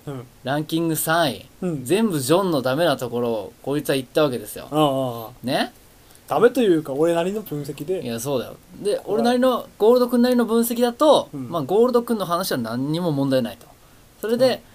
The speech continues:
Speaker 1: うん。
Speaker 2: ジョンの話はもうとりあえずだ-、面白くないというランキング三位には入れたわけじゃないですか。
Speaker 1: いや、
Speaker 2: 言ってみたら。
Speaker 1: そういうこと、そういうことじゃない。
Speaker 2: 言ってみたらね。
Speaker 1: いや、そういうことじゃない、全然。
Speaker 2: そういうことなんですよ。
Speaker 1: そういうことじゃない、全然。
Speaker 2: で、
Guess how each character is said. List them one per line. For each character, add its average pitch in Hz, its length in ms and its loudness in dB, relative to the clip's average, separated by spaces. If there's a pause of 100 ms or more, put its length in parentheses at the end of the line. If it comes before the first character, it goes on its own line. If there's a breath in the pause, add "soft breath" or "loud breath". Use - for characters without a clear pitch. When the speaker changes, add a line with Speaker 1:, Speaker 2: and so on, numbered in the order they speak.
(260 soft breath)
Speaker 1:
う 135 40 -4
ん。 135 40 -6
Speaker 2:
ジ 160 100 2
ョ 254 100 6
ン 247 120 2
の 233 80 4
話 226 420 0
は 247 120 4
も 156 200 0
う 120 40 -4
と 135 100 -8
り 147 100 0
あ 156 60 2
え 156 80 2
ず 147 200 -6 (220)
だ-、 143 160 -4 (100)
面 147 200 -4
白 165 200 0
く 127 80 -6
な 120 160 -2
い 104 80 -12
と 101 120 -20
い 98 280 -14
う - 40 -18 (300)
ラ 117 120 -4
ン 123 80 -6
キ 123 160 -6
ン 120 60 0
グ 117 160 -2
三 123 320 -6
位 - 20 -12
に 101 200 -16 (100)
は 135 240 -4
入 165 100 0
れ 190 80 4
た 233 100 8
わ 240 60 8
け 175 80 2
じ 123 60 -4
ゃ - 20 -4
な 101 80 -10
い - 20 -16
で - 60 -16
す - 60 -20
か。 - 100 -20 (720)
Speaker 1:
い 135 80 0
や、 370 120 2
Speaker 2:
言 - 0 -
っ - 20 -2
て - 60 2
み - 40 6
た 294 60 8
ら。 320 40 10
Speaker 1:
そ 339 60 10
う - 20 8
い - 20 4
う - 0 -
こ 311 60 4
と、 262 60 2
そ 240 100 2
う - 20 2
い 269 40 0
う - 20 2
こ - 20 2
と - 20 0
じ 262 80 2
ゃ - 20 4
な 156 60 4
い。 165 40 2
Speaker 2:
言 160 60 -8
っ - 40 -4
て 185 80 0
み 170 100 0
た 135 100 4
ら 95 80 -8
ね。 - 260 -6
Speaker 1:
い - 40 -6
や、 - 60 -2
そ 214 180 -2
う - 20 2
い 247 40 2
う - 20 2
こ 233 60 -6
と - 0 -
じ 226 60 0
ゃ 160 40 2
な 131 60 -6
い、 120 40 -10
全 131 100 -6
然。 202 100 -2
Speaker 2:
そ 220 40 -2
う 226 40 -2
い - 20 -2
う 214 40 -4
こ 214 140 -2
と 320 120 2
な 214 100 4
ん 120 60 -4
で - 60 -16
す - 140 -14
よ。 - 140 -16
Speaker 1:
そ 208 80 -4
う 214 40 -4
い 214 40 -4
う - 20 -6
こ 196 60 -8
と 170 60 -6
じ 139 60 -10
ゃ 117 40 -8
な - 60 -16
い、 - 20 -18 (480)
全 135 80 -6
然。 254 160 6
Speaker 2:
で、 160 220 2